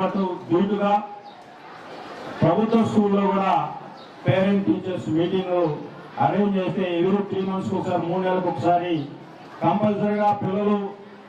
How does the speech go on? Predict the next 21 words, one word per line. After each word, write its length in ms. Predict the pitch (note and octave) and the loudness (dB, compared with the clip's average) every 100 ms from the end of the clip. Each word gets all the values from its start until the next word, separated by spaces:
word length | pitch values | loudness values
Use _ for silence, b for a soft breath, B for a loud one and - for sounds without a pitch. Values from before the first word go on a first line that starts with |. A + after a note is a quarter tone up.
| - - - - - | -20 -20 -20 -10 -8
స్కూల్లో, 440 | - G3+ G#3+ G#3+ G#3 F3 - - - | 2 4 4 4 2 0 -6 -12 -4
మన 120 | - F#3 - | 0 0 0
పిల్లలు 260 | G3 G#3 G3 | 2 2 2
ఏ 40 | G3 | 2
విధంగా 280 | G3+ G3+ G3+ F#3+ | 2 0 0 0
చదువుకున్నారు, 760 | F#3 G3+ F#3+ F#3+ G3 G3 G3+ - - - - - - | 2 2 2 0 2 2 2 0 -4 -14 -18 -20 -4
చదువుతో 440 | - G#3 A3 A3+ A3 G#3 | 0 4 4 4 2 2
పాటు 280 | G#3 G#3 G3 F3 - - - - | 0 0 0 -4 -10 -14 -14 -2
క్రమశిక్షణ 580 | E3+ G#3 G#3+ G#3+ A3+ G3+ | 2 2 2 2 2 2
ఏ 120 | G3 G3+ | 2 4
విధంగా 320 | G#3 G#3 G3+ G3 | 4 2 0 0
ఉన్నారు, 340 | F#3+ G3 G3+ F#3+ - - - - A#2 | 0 2 2 0 -4 -12 -20 -12 -2
వాళ్ళని 480 | E3 F#3 F#3+ F#3+ F3 D#3 - - - - - - - | 2 2 2 0 -2 -4 -8 -16 -18 -18 -18 -16 -2
కలిసి 360 | F3 G#3 G3+ A#3 G3+ - - - | 2 4 4 2 2 -2 -10 -8
తెలుసుకొని 560 | E3+ F#3+ - G#3 G3 F#3+ F3 E3 | -2 0 0 0 2 2 2 2
మాట్లాడే 400 | G3+ G3+ G3 F#3+ | 0 0 0 2
దానికోసం 420 | F#3 F3+ F#3 F3 F3 | 0 0 0 0 0
ఈ 140 | E3+ D#3 | 0 0
కార్యక్రమం 540 | E3+ F#3+ F3+ F#3 F3 D#3+ | 0 0 0 0 0 0
చాలా 240 | D#3+ F#3 F#3 E3+ | 0 2 0 0
ముఖ్యమైన 400 | E3 F#3+ F#3+ | 0 0 0